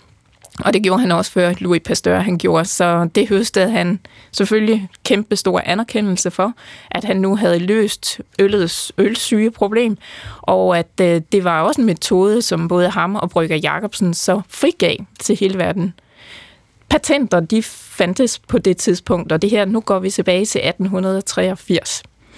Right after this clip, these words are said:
Og der var der faktisk nogle af de første patenter, der var indleveret her i Danmark. Men Brygger Jacobsen og Emil Christian Hansen, de var også enige om her, at, øh, det var simpelthen så stor en opfindelse, at den gav man frit til alverdens ølbryggere. Og indtil,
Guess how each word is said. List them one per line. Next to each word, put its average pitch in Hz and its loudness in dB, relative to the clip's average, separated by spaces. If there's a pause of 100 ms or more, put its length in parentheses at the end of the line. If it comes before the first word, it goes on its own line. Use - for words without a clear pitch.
(460)
Og - -2
der 202 2
var 233 2
der 247 2
faktisk 208 0
nogle 214 2
af 214 0
de 208 0
første - 0
patenter, 196 0
der 160 0
var 160 0
indleveret 175 0
her 165 -2 (120)
i 196 0
Danmark. 180 2 (480)
Men 185 2
Brygger 185 2
Jacobsen 185 0
og 170 2
Emil 175 0
Christian 170 -2
Hansen, 185 -2
de 185 0
var 180 2
også 170 2
enige 175 0
om 170 -4
her, 165 -2
at, - -4
øh, 165 2 (100)
det 202 2
var 220 0
simpelthen 202 0
så 196 0
stor 202 0
en 190 0
opfindelse, 165 -2
at - -4
den 180 0
gav 160 0
man 160 0
frit - -4
til 170 0
alverdens 165 -2
ølbryggere. 156 0 (840)
Og 190 2
indtil, 220 2